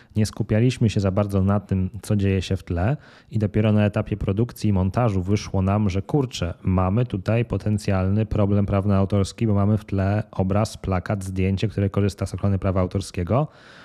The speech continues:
no to faktycznie wydaje się, że to tło, ten plakat w tle jest w sposób niezamierzony włączony do zdjęcia, które samo w sobie jest już utworem.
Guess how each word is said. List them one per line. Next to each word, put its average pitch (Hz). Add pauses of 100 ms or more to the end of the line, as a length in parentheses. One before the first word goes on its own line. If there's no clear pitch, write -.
(240)
no 104
to 127
faktycznie 139
wydaje 110
się, 131
że 123
to 120
tło, 110 (800)
ten 98
plakat 107
w -
tle 101 (340)
jest 110
w -
sposób -
niezamierzony 117
włączony 101 (120)
do 104
zdjęcia, 101
które 117
samo 135
w -
sobie 98 (100)
jest 107
już 107
utworem. 101